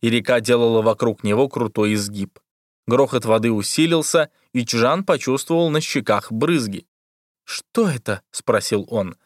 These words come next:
«Еще одна туманная отмель?» Петрова покачала головой.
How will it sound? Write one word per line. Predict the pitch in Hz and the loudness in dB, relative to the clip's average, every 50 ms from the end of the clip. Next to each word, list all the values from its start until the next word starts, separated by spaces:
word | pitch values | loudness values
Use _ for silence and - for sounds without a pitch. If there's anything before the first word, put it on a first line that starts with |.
| _ _ _ _ _ _ _ _ - | _ _ _ _ _ _ _ _ -6
«Еще | 117 113 - - - 123 120 | -4 -2 -2 0 2 2 4
одна | 120 120 110 117 127 127 120 117 - _ _ _ _ _ | 2 2 2 0 0 0 -2 -4 -10 _ _ _ _ _
туманная | - 131 120 110 110 107 110 110 110 113 120 | 0 2 2 4 2 2 2 2 2 2 0
отмель?» | 131 - 226 240 233 _ 123 113 101 90 - _ _ _ _ _ _ _ _ _ _ _ _ | 2 2 0 0 0 _ -6 -6 -6 -8 -12 _ _ _ _ _ _ _ _ _ _ _ _
Петрова | 127 120 - 170 196 202 202 185 | -4 -2 0 2 2 4 2 2
покачала | 170 180 - 147 127 - - 127 131 143 143 | 0 -2 0 0 -2 2 2 2 4 4 4
головой. | 131 131 123 120 117 110 101 95 92 90 85 | 2 4 4 4 4 4 2 0 -4 -6 -8